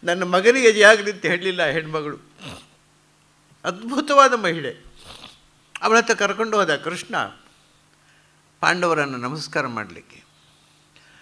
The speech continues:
ಎಲ್ಲರಿಗೂ ಆಶೀರ್ವಾದ ಮಾಡಿದ್ಲು ಗಾಂಧಾರಿ, ಶಾಪ ಹಾಕಲಿಲ್ಲ. ಧರ್ಮರಾಜ ನಮಸ್ಕಾರ ಮಾಡಿದ, "ನೀವು ಒಳ್ಳೆಯವನಪ್ಪ, ನಿನ್ನ ಹೃದಯ ಒಳ್ಳೆಯದು, ನೀನು ಯುದ್ಧ ಬಯಸಲಿಲ್ಲ, ಆದರೂ ಯುದ್ಧ ಆಯಿತು, ಏನು ಮಾಡೋದು,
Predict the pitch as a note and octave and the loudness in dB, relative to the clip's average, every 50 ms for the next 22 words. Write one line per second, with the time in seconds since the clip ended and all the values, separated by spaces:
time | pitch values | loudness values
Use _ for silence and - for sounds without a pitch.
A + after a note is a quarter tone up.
0 | - _ _ - - F#3+ G3+ A#3+ C4 C4+ C4+ C#4 C#4 C#4 B3+ A#3+ A3 G3+ - C4+ | -20 _ _ -8 -6 -4 -2 0 2 6 8 8 6 6 4 4 4 4 2 0
1 | C#4 C#4+ C#4 C#4 C4+ C4+ C4 B3+ B3 A3+ A3+ G#3+ G#3+ G#3 G#3 G#3 G#3 G#3 G3+ F3+ | 2 2 2 4 4 2 2 2 0 0 0 0 0 0 -2 0 0 0 0 0
2 | E3 D#3 - - - _ _ _ _ - - - F#3+ G3+ G3+ A3 G3+ G#3 G3+ G#3 | -4 -6 -12 -18 -20 _ _ _ _ -10 0 2 2 4 4 4 2 2 2 0
3 | G3+ G3 F#3 E3+ D#3+ D3 D3+ - - _ _ _ _ _ _ - - - - - | -4 -6 -6 -6 -6 -10 -12 -16 -20 _ _ _ _ _ _ -20 -20 -20 -20 -20
4 | - _ _ A2+ C#3+ C#3+ D3 D#3+ F3 F3 F3+ F3 F3 F3 D#3+ E3 D#3+ D3+ D3+ - | -20 _ _ -2 -2 -2 0 0 0 2 2 2 2 0 -4 -6 -8 -10 -12 -8
5 | - E3 D#3 D3 D3+ D3 C#3+ C3+ C3+ C3 C3 B2 - _ _ _ _ _ _ _ | -6 -4 -4 -4 -4 -6 -6 -6 -8 -10 -10 -14 -20 _ _ _ _ _ _ _
6 | _ _ _ _ _ _ _ - D#3 D#3+ E3+ E3 D#3+ D#3 E3 E3+ F#3+ F#3+ F#3+ F#3 | _ _ _ _ _ _ _ -12 -10 -10 -8 -6 -4 -4 -4 -2 -2 -4 -4 -4
7 | F3 D#3+ - D#3+ D#3 D3 D3 C#3+ D3+ D3 C#3+ C3+ C3 C3+ D#3 D3+ C#3+ C3+ B2+ B2 | -6 -6 -6 -6 -6 -6 -8 -8 -8 -6 -6 -6 -6 -4 -6 -6 -4 -6 -6 -6
8 | B2 A#2+ A#2 A2+ A2 A#2 A#2 - - - C#3+ D3 D#3+ D#3+ C#3+ D3 D3 D3 D3 D3+ | -6 -8 -8 -10 -16 -20 -20 -20 -16 -12 -10 -10 -8 -8 -8 -10 -10 -8 -10 -8
9 | B2 B2+ C3 C#3 C3+ - - C#3 C3 A#2+ A2+ B2 - _ - _ _ _ _ _ | -6 -6 -6 -6 -6 -8 -10 -12 -12 -14 -14 -16 -20 _ -20 _ _ _ _ _
10 | _ _ _ _ _ _ _ - C#3 D3+ F#3 A3 B3+ B3 A#3 A3+ F#3+ F3+ G3+ F#3 | _ _ _ _ _ _ _ -6 -2 -2 -2 0 -2 -4 -4 -4 -4 -2 0 0
11 | F#3+ G#3+ A3+ G#3+ A3 - D#3 D3+ D#3 E3 D3+ C3 A2+ A2 G2 G2 - | 2 0 0 -2 -6 -6 -6 -6 -6 -6 -8 -10 -12 -12 -14 -16 -20